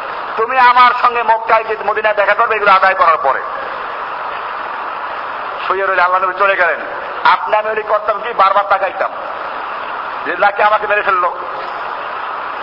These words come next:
আর এক নাম্বার তো প্রথমে প্রতিবাদ করতাম যে আপনি বাঁচার জন্য আমাকে এখানে মারার পরিকল্পনা করে গেছেন। আলী রাদিয়াল্লাহু আনহু শুয়ে গেলেন।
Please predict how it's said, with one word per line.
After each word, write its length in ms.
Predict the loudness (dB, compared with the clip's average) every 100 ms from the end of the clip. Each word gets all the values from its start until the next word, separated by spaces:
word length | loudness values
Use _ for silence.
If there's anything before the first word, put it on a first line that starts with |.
| -8 -2 0
আর 120 | 2
এক 160 | 0 2
নাম্বার 220 | 4 4 2
তো 80 | 0
প্রথমে 300 | 0 0 -2
প্রতিবাদ 360 | -2 2 2
করতাম 260 | 2 0 4
যে 80 | 4
আপনি 240 | 4 4
বাঁচার 360 | 4 6 4 4
জন্য 160 | 4
আমাকে 220 | 4 4
এখানে 200 | 2 2
মারার 200 | 4 4 2 -4 -6 -4 -2
পরিকল্পনা 320 | 2 2 4
করে 160 | 2
গেছেন। 280 | 0 0 -2 -2 -8 -8 -8 -8 -8 -8 -8 -8 -8 2
আলী 280 | 4 4 4
রাদিয়াল্লাহু 460 | 2 2 2 4 2
আনহু 140 | 0
শুয়ে 180 | 0 2
গেলেন। 220 | 2